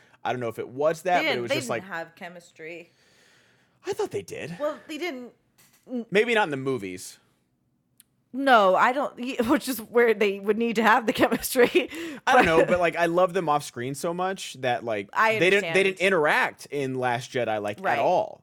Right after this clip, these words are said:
Speaker 1: And so
Speaker 2: Right.
Speaker 1: by the time Rise of Skywalker comes around, like, everything was the worst online. So they had to,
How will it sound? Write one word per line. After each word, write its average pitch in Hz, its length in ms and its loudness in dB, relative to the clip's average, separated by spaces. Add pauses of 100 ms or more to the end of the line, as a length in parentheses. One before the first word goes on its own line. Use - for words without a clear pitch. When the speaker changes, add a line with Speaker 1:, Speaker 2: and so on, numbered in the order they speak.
Speaker 1:
And 123 180 -6
so 143 140 -2
Speaker 2:
Right. 123 80 -4
Speaker 1:
by 123 120 -2
the 117 60 -8
time 120 440 -6
Rise 123 240 -4
of 123 60 -10
Skywalker 135 600 -2
comes 110 240 -10
around, 110 220 -6
like, 98 220 -10
everything 127 540 -6
was 101 320 -8 (640)
the 127 100 -2
worst 123 520 -4
online. 110 640 -6
So 113 100 -12
they 107 120 -6
had 101 100 -8
to, 98 240 -8